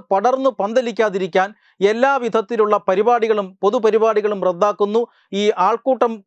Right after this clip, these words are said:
കൂടുന്ന, ഉണ്ടാകുന്ന ഒരു പരിപാടിയും നടത്താൻ പാടില്ല എന്ന നിയമം വരുന്നു. മാത്രമല്ല, ആ, ആളുകൾ തമ്മിൽ അകലം പാലിക്കുക, പരമാവധി വീടുകളിൽ അടച്ചിരിക്കുക എന്നിങ്ങനെയൊക്കെയുള്ള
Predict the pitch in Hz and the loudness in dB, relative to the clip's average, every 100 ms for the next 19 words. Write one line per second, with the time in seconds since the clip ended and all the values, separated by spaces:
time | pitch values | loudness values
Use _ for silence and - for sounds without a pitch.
0 | _ 214 226 214 202 208 220 208 202 208 | _ 2 2 0 0 0 0 0 0 0
1 | 214 190 190 220 220 214 180 180 196 240 | 0 -2 0 0 0 -6 -4 -4 -2 -4
2 | 233 220 214 208 208 _ _ 196 208 208 | 0 -2 0 -2 -2 _ _ -2 0 -2
3 | 170 208 226 220 214 214 247 _ _ 196 | -2 0 0 2 0 0 -6 _ _ -2
4 | 233 277 233 202 196 214 _ _ _ 175 | 0 0 0 0 0 -2 _ _ _ 0
5 | 175 165 - 175 247 277 262 233 214 220 | 0 0 0 0 2 0 0 -2 -2 -2
6 | 180 185 233 240 202 208 208 208 202 208 | -2 0 0 0 -2 -2 -4 -2 -2 -2
7 | - 180 220 254 247 233 202 208 233 220 | -2 -2 2 2 0 -4 -10 -6 -2 0
8 | 214 196 _ _ 165 208 - 277 226 220 | 0 -2 _ _ 0 0 -2 -6 -4 0
9 | 202 190 190 196 247 247 240 214 220 208 | 0 0 0 0 0 0 0 0 2 0
10 | 196 | 2